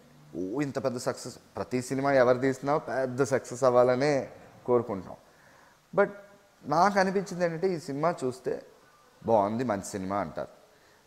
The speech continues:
బ్యాడ్ అయితే, "ఏంట్రా ఈ సినిమా బాబోయ్", లేకపోతే "ఈ చెత్త సినిమా ఏంటి", ఇలాగా అనరు అనే కాన్ఫిడెన్స్ మాత్రం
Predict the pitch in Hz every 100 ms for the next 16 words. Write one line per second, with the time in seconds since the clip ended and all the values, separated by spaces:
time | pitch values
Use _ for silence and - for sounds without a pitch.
0 | 107 123 143 175 160 147 147 139 120 131
1 | 131 123 107 113 113 104 110 110 113 113
2 | 110 104 117 110 107 104 - 107 104 107
3 | 104 101 101 95 110 113 127 131 123 123
4 | 120 - - - _ 120 147 180 190 170
5 | 156 147 143 147 156 151 147 139 131 165
6 | 208 -